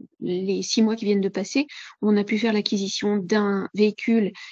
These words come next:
et une mise en place de la navette de circulation des, des, des, des documents. Donc aujourd'hui, le lecteur n'a pas besoin de se déplacer dans la bibliothèque où il sait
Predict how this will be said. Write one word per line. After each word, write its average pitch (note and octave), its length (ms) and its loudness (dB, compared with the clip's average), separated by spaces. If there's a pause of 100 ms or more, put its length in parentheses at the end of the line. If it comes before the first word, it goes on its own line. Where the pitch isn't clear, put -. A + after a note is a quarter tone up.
(120)
et G#3+ 100 6
une G#3 120 8
mise G#3+ 200 6
en G#3+ 80 4
place G#3 260 -2
de G3+ 100 -2
la F#3+ 120 0
navette A3+ 320 2
de C#4 80 2
circulation C4+ 600 2
des, B3+ 120 4
des, A#3 380 2
des, A3 380 0
des A3 160 -2
documents. B3+ 420 2 (360)
Donc G#3+ 200 0
aujourd'hui, A#3 400 2
le G#3+ 140 2
lecteur G#3+ 440 0 (280)
n'a G#3 100 2
pas G#3+ 140 -2
besoin A3 260 0
de A3 60 -2
se G#3+ 100 -2
déplacer A3+ 580 -2
dans F#3+ 240 -2
la G3 280 0
bibliothèque G3+ 720 -2
où G3+ 180 0
il G3 100 0
sait G3+ 280 -2